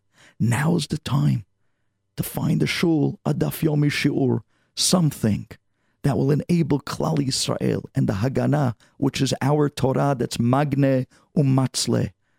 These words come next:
to continue to protect us, so that finally we'll be zocheh, that no matter what's coming at us the coming year, Borei Olam will finally shine on us, the Geula Krova.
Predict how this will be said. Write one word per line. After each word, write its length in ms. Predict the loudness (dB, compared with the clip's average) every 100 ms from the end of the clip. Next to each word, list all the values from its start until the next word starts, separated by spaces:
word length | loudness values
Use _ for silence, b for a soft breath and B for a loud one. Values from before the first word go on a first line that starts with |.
| _ _
to 80 | -4
continue 540 | -2 0 0 2 2
to 120 | -2
protect 580 | -4 -4 -2 -4 -4 -10
us, 340 | -8 -8 -10 -12 _ _ _ _ _ _
so 160 | -8 -4
that 160 | -4 -6
finally 540 | -4 0 2 2 2
we'll 100 | 0
be 140 | 0
zocheh, 500 | -2 -2 -4 -2 -2 -4 _ _ _ _ _ _ _ _ _ -10
that 140 | -4
no 140 | 0
matter 400 | 0 2 2 0
what's 300 | -2 -2 -4
coming 340 | -6 -4 -2 -2
at 160 | -2
us 140 | -4 -10
the 80 | -10
coming 320 | -6 -4 -4
year, 220 | -6 -10 _ _ _ _ _ _ _ _
Borei 280 | -4 -2 -2
Olam 460 | -2 0 0 0 -4 _ _ _ _ _
will 120 | -6
finally 480 | -6 -6 -2 0 0
shine 420 | -2 -2 -2 0
on 160 | 0 -2
us, 320 | -6 -10 -12 -14 _ _ _
the 140 | -6 -4
Geula 460 | -2 -2 0 -2
Krova. 520 | -2 -4 -2 -2 -4